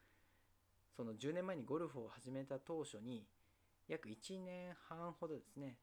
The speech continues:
妻と二人でレッスンに通っていたんです。まあ、訳あって途中でやめてしまいましたが、実は今月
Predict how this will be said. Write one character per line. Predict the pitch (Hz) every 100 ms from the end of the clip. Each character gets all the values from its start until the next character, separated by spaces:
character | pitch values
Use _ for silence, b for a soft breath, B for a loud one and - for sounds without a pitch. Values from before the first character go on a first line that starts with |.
| -
妻 | 160 139
と | 104
二 | - 113
人 | 104
で | - -
レ | 127
ッ |
ス | - 110
ン |
に | 95 - -
通 | 107
っ | 92
て | -
い | - -
た |
ん | -
で | - -
す。 | - - _ - - - - - - - -
ま | 131
あ、 |
訳 | 139 156 147
あ |
っ | 104
て | 107
途 | 104 113
中 | - 120
で | 120 113 120
や | 117
め | 120
て | 123
し | - 127
ま | 123
い | 131
ま | 139
し | -
た | 104
が、 | 117 107 B B B B B -
実 | 131 127
は | 117
今 | - 151
月 | 147 151 143 139